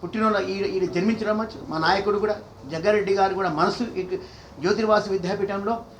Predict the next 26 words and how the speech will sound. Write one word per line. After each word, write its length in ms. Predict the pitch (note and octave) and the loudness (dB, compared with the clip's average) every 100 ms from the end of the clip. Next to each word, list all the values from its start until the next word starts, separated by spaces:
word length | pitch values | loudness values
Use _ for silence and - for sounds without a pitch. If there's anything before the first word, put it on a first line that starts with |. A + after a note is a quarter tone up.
| - - | -18 -4
మంచి 240 | A3+ A3 | -2 0
కార్యక్రమాలు 600 | B3 G#3 G#3+ A3 G#3+ G3+ | 6 6 6 2 4 4
చేస్తుందని 380 | G3+ A3 G3+ F#3+ | 0 0 -4 -4
చెప్పి 140 | F#3 | -4
జగ్గారెడ్డి 400 | C#3+ E3 G#3 G3 | -4 2 4 4
గారు 160 | F#3+ F#3 | 2 0
సంతృప్తి 440 | E3 F#3 G3+ - | -2 -4 -4 -4
పొందుతాడు. 280 | G#3 G3+ G#3 - - - - - - - - - - - - | -6 -6 -10 -12 -20 -20 -20 -20 -20 -20 -20 -20 -20 -20 4
కాబట్టి 420 | F#3+ G#3+ A3+ A#3+ - - - E3 | 4 4 0 -6 -10 -18 -12 0
మా 100 | F3 | 6
నాయకుని 320 | F#3+ A#3 A#3+ | 8 8 4
పక్షాన, 500 | A3 G#3+ A#3 A3+ - - - | 2 2 2 0 -4 -12 -10
నా 240 | D3+ F#3+ | 4 8
పక్షాన 560 | B3 A#3 - A#3 A#3 A#3+ - | 8 6 4 2 2 -6 -8
మీ 100 | E3+ | -4
అందరికీ 340 | F3 G#3 G#3+ | -4 -4 -6
ఒక 100 | F#3+ | -6
రిక్వెస్ట్, 440 | D#3 F3+ A#3 A#3+ - - - - - - - - - - | -4 -2 0 0 -2 -16 -20 -20 -20 -20 -20 -20 -20 -14
ఒక 60 | D3 | -2
రిక్వెస్ట్, 480 | E3+ F#3+ A3+ G#3+ - - - | 0 2 2 0 -6 -14 -12
ఒక 80 | D#3+ | -6
సహకారం 440 | F3 G#3 A3+ A3 | 6 6 6 4
ఇవ్వమంటున్నాను 420 | G#3+ G3+ G#3 G3+ | 0 -2 -6 -6
మీ 80 | F#3+ | -4
అందరికి. 300 | E3+ G3 F#3+ | -4 -4 -4
కాబట్టి 380 | F#3 G3+ G3+ | -4 -4 -10